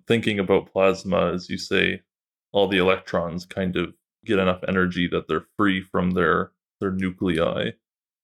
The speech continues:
That reminds me of, that reminds me of, um, metals, because metals have free electrons that go around, or even, even the northern light. Well,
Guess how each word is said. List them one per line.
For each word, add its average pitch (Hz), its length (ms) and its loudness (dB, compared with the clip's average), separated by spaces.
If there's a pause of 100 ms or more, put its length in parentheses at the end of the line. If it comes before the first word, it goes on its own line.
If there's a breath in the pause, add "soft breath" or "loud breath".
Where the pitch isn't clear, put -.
(340)
That 110 140 4
reminds 95 520 2
me 92 240 0
of, 85 240 -2 (1300)
that 123 80 0
reminds 101 400 2
me 95 140 0
of, 87 140 2
um, 90 280 2
metals, 101 520 0 (300)
because 101 200 -18
metals 101 500 2
have 90 260 -2 (760)
free 98 180 2
electrons 87 640 0
that 85 100 -6
go 92 120 4
around, 82 480 -2
or 85 120 2
even, 104 460 0 (640)
even 110 240 -2
the 98 80 2
northern 95 540 0
light. 92 280 2
Well, - 240 -2